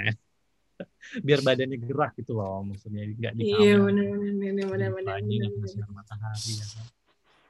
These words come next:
Speaker 2: Tapi,
Speaker 1: Gitu.
Speaker 2: eh, gue mau nanya deh, hal apa sih yang paling bikin lo nggak suntuk gitu kalau umpamanya saat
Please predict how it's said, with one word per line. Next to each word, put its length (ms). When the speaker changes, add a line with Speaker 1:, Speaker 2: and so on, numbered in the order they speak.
Speaker 2:
Tapi, 220
Speaker 1:
Gitu. 80
Speaker 2:
eh, 280
gue 100
mau 140
nanya 240
deh, 100
hal 320
apa 160
sih 160
yang 160
paling 320
bikin 260
lo 540
nggak 180
suntuk 460
gitu 240
kalau 320
umpamanya 560
saat 240